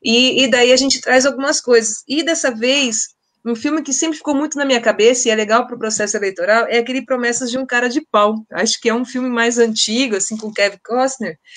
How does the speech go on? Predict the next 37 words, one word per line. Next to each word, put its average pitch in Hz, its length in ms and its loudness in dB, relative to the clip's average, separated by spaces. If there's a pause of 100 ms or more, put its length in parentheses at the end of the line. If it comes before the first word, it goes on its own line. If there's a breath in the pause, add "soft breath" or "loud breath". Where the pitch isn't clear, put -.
(220 loud breath)
mas, 196 340 0
é, 196 540 2
ele 208 140 -2
fala 233 260 2
de 233 80 -4
uma 233 120 0
realidade, 208 460 0
claro, 208 400 2
das 185 220 -2
eleições 196 420 -6
americanas, 202 760 -4 (380 soft breath)
mas 220 160 0
ele 254 120 -2
fala 254 300 -2
dessa 254 320 0
importância, 262 800 0 (320 loud breath)
é, 226 220 2
do 262 280 -2
voto, 233 320 2
de 226 80 -4
você 262 320 0
pensar 262 360 0
realmente 269 1000 0
pra 233 160 0
quem 320 320 -4
você 349 280 -4
vai 269 220 0
dar 254 180 2
esse 277 220 0
voto, 202 400 -4
pra 220 160 -6
quem 269 160 -8
você 285 220 -2
vai 262 180 0
dar 240 200 2
essa 269 220 -2
confiança, 254 840 -6